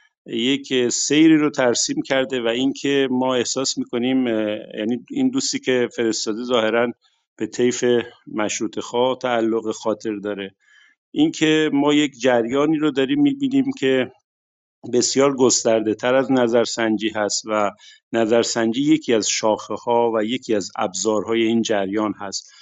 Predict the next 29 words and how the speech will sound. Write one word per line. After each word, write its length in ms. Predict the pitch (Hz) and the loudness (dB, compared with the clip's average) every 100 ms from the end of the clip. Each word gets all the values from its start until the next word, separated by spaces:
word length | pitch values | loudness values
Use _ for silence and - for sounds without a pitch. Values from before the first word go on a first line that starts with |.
| _ _ | _ _
در 140 | 117 | -4
رسانه 600 | 110 113 110 - 113 113 | 0 2 2 2 2 2
ها 180 | 110 127 | 2 0
چهره 380 | 120 113 104 107 | 0 -4 -2 -2
سازی 420 | - 110 101 143 | -2 -2 -2 0
می‌کنن، 560 | 151 139 131 120 117 110 | 0 0 -2 -2 -2 -4
آلترناتیو 680 | 113 95 - 101 104 98 95 | -6 -8 -6 -4 -4 -4 -14
سازی 400 | - 107 104 131 | -6 -4 -2 0
می‌کنن 480 | 147 139 135 127 117 | -2 0 -2 -2 -2
و 220 | 113 113 110 | 0 0 -2
در 200 | 113 107 | -2 -2
نظرسنجی 880 | 98 98 107 98 104 - 110 104 101 | -2 -2 -2 -2 -2 -2 -4 -4 -2
ها 200 | 107 127 | -2 -2
هم 280 | 131 123 98 - - - _ _ _ | 0 0 -2 -6 -18 -20 _ _ _
به 80 | 117 | 0
یک 200 | 127 - | 0 0
سمتی 460 | - 143 156 - | -2 0 0 4
می‌رن 320 | 151 147 143 139 | 4 4 2 0
که 240 | 135 135 | -2 -2
ذهن 360 | 117 135 123 127 | 0 -2 0 0
مخاطبان 760 | 113 - 107 110 101 117 127 | 0 -2 -4 -2 0 0 0
رو 260 | 120 127 120 - _ _ _ - | 2 0 0 -6 _ _ _ -20
کانالیزه 600 | - 120 113 110 107 104 | -2 2 4 4 2 0
کنن 420 | 151 151 147 143 131 - _ _ _ _ _ - | 0 2 2 2 -2 -8 _ _ _ _ _ -10
و 240 | 113 113 | -6 0
اینکه 720 | 156 185 196 - 175 175 165 143 - _ | 2 4 2 2 4 4 2 0 -10 _
به 140 | - 127 | -2 2
هر 160 | 127 | 4
حال، 320 | 123 147 151 | 4 4 2